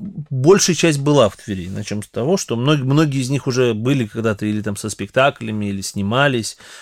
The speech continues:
в Твери. А, кто-то говорит о том, что, а, город изменился, что-то к лучшему изменилось.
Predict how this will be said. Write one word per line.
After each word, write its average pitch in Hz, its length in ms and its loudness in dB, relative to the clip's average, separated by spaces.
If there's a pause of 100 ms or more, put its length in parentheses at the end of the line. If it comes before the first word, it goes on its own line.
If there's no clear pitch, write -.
(120)
в - 80 -20
Твери. 107 400 -2 (340)
А, 117 1080 0 (120)
кто-то 185 420 2
говорит 135 480 2
о 123 80 2
том, 147 280 -2
что, 131 480 -2 (380)
а, 113 800 -2
город 139 380 2
изменился, 127 480 -2
что-то 131 260 -4
к - 80 -8
лучшему 104 420 -2
изменилось. 95 640 -6